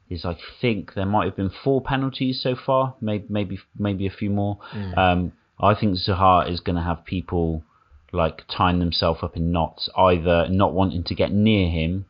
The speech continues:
Speaker 1: or, or, or found him and, and committing,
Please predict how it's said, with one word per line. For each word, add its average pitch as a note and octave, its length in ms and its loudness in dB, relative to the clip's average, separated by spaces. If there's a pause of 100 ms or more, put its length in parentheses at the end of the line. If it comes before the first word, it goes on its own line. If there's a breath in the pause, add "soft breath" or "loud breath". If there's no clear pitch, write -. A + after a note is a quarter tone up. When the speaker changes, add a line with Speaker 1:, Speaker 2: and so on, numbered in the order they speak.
(240)
Speaker 1:
or, E2+ 400 2 (180)
or, E2 380 0 (160)
or F2 140 -4 (120)
found E2 320 2
him D#2+ 160 -2
and, D#2 240 -4
and D#2+ 220 -4
committing, D#2 580 -2